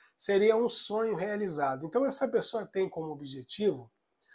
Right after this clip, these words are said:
colocar os planos que ele ou ela tem em prática, que são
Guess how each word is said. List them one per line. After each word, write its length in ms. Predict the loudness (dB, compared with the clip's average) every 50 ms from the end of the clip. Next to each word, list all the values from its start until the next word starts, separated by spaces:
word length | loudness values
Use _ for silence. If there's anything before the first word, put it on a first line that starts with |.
| -20 -20 -20 _
colocar 440 | 2 6 8 8 6 6 4 2 2
os 160 | 2 0 -4
planos 540 | -4 -2 -2 0 0 0 0 -2 -4 -6 -8
que 140 | -8 -4
ele 360 | 0 2 4 4 4 2 0 0
ou 120 | 0 0
ela 260 | -2 -2 -4 -6 -8
tem 300 | -6 -4 -4 -4 -4 -6 -6
em 120 | -8 -8
prática, 600 | -6 -4 -2 -2 0 -2 -2 -6 -10 -14 -20 -20 _
que 120 | -2 0 0
são 460 | 2 2 0 0 -2 -4 -6 -8